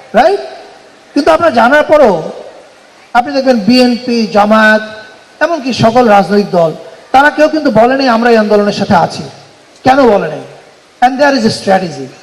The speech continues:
তারা বলে নাই, কারণ তারা খেয়াল করেছে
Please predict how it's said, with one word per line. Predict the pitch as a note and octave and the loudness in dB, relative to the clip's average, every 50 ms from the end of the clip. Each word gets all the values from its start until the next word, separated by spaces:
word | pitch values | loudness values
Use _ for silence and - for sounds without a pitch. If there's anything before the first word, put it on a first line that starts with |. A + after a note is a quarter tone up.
| - _ _ _ _ _ _ - | -20 _ _ _ _ _ _ 0
তারা | B3 C4+ D4 D4+ | 2 2 2 2
বলে | A3+ A#3+ C4 D4 D#4+ | 0 2 2 2 2
নাই, | F4 D#4+ C4+ | 0 0 -2
কারণ | - A3+ A3 A3+ A#3 A3 F#3+ E3 D#3 - - - - - - | 0 2 2 2 4 2 0 -2 -6 -10 -14 -18 -14 -4 0
তারা | G#3 A3 A#3 A#3 A#3 - - | 2 2 2 2 0 -2 0
খেয়াল | G#3 A#3+ C#4 C#4 B3 | 0 2 2 0 -2
করেছে | A#3 G3 E3+ - - | -4 -4 -4 -6 -10